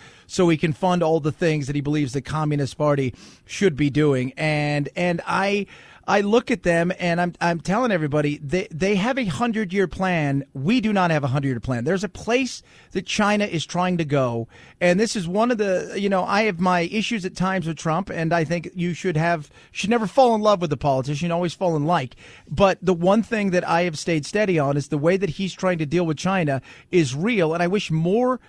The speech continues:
countries around the globe would look up and realize you might like their cheap goods, you might like their cheap labor, but the reality is, is they're using our money to grow and get their power. And what do you think they're gonna do when they continue to grow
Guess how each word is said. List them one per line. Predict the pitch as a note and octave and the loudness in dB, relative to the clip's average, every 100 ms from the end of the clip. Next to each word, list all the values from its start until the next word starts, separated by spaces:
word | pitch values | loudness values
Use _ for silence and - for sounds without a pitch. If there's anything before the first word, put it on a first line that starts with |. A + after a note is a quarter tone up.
| _ | _
countries | - A3+ F#3 G3 D#3+ | 0 0 0 -4 -2
around | F#3 F3+ | -2 -2
the | |
globe | E3 E3 G3+ F#3 D3 | -2 0 0 0 -2
would | D3 | -2
look | F3 G3+ | -2 0
up | G3+ F#3 - | 0 -2 -2
and | F3 C#3 | -6 -2
realize | F#3+ A#3 E3+ C3+ C3+ - - - - | 0 2 2 2 0 -4 -14 -16 -2
you | F#3+ | 2
might | G3 A#3 | 4 4
like | A3+ A3 | 2 2
their | G3 | -2
cheap | E3 G#3+ G#3 | -2 -4 -2
goods, | F#3+ G#3 G#3+ - - - _ | 0 0 -2 -8 -18 -20 _
you | D#3 G#3 | 0 2
might | F3 F3 G3 - | 4 2 0 0
like | F#3 G3+ E3 | -2 0 0
their | G3 | -2
cheap | F#3 - G#3 F3 | -2 -4 -4 -2
labor, | E3+ F#3+ F#3+ G3 F#3 - - | 2 4 4 0 -2 -6 -8
but | - F3 | -4 0
the | F3 | 0
reality | E3 E3+ F3+ G3+ G3 F3 | 0 2 2 2 2 0
is, | E3+ F3 D3 | 0 0 -2
is | D3+ | -4
they're | B2 F3+ F#3+ | 0 2 2
using | F3 G#3 F3 F3+ F3 - | 0 0 0 0 0 0
our | E3+ G3 G3 | 2 2 2
money | F#3+ F#3+ E3 C#3+ C3 - - | 2 2 2 0 -2 -8 -10
to | - E3+ | -2 -2
grow | B2 D3+ F3+ F#3 F#3+ F#3+ | -2 2 4 4 2 -2
and | - D#3 | -2 -4
get | C#3 F3+ - | -2 -4 0
their | E3+ | 0
power. | D3 D3 F#3 F3+ C#3 C#3 | 0 0 2 4 2 0
And | D3+ D3 | -2 -2
what | C#3+ F#3+ | 0 0
do | |
you | G#3+ | -2
think | - G3+ | -2 -4
they're | F#3+ | -4
gonna | F3 E3+ | -4 -2
do | D#3 F#3 | 0 0
when | D3+ E3 | 2 0
they | E3 D#3 | 0 -4
continue | B2 E3+ D3+ - G#3 F#3+ | -4 -4 -4 -4 -2 -2
to | D#3 | -4
grow | C#3 D#3+ C#3+ | -2 2 2